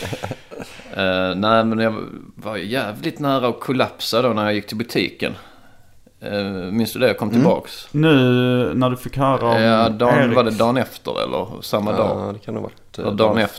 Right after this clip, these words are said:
Speaker 3: efter.
Speaker 1: var det nog, ja.
Speaker 2: Mm.
Speaker 1: Det var så, eh, som att, ehm,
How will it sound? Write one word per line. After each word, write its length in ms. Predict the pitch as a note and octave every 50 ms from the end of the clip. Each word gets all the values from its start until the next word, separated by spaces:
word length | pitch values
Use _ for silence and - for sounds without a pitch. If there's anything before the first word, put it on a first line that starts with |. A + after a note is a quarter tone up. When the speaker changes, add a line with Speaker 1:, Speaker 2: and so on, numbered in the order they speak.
| - -
Speaker 3:
efter. 40 | A2+
Speaker 1:
var 140 | A2+ G#2
det 60 | G2 G2
nog, 200 | G2+ F#2+ F2 -
ja. 80 | G#2 A2 - -
Speaker 2:
Mm. 320 | E3 D3 C#3+ C#3 A#2+ G#2+ F#2+ - - - - _ - - _ _ _ _ _ _ _ _ _ _ _ _
Speaker 1:
Det 140 | - G#2 G#2
var 280 | G2+ G#2+ A2 G#2 G2+
så, 140 | G2+ - G2 C#2+ D#2+ F#2+ G2 G2+ G#2 F#2+ F#2+ F#2+
eh, 40 | G2
som 240 | - - G#2+ G2+ G2+
att, 300 | F#2+ F#2 - - - G#2
ehm, 460 | G2 F#2+ F#2+ F#2+ F#2 F#2 F#2+ F#2+